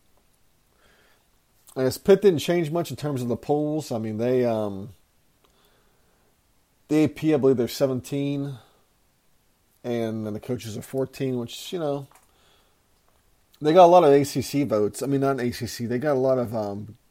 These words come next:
the S E C coaches, the S E C media people seem to like Pitt. And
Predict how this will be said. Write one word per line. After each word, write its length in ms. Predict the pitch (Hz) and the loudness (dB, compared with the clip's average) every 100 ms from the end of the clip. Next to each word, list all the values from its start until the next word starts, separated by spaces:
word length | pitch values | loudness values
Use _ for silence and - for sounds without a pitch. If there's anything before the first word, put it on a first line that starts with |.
| _ - - - - | _ -20 -20 -20 -2
the 80 | 190 | 0
S 140 | - | 2
E 60 | 185 | 0
C 220 | - 208 | 0 -2
coaches, 720 | - 135 - 113 - - - - _ | 0 -2 -2 -10 -12 -14 -18 -20 _
the 320 | - 135 156 160 | -2 0 0 -2
S 160 | - | -4
E 20 | |
C 220 | 143 - 156 | -6 -4 -4
media 220 | 131 113 | -2 -4
people 280 | 123 117 110 | -6 -8 -10
seem 220 | - 117 | -10 -10
to 40 | |
like 260 | 104 101 - | -8 -10 -10
Pitt. 280 | 113 101 - | -14 -14 -12
And 300 | 101 101 | -12 -12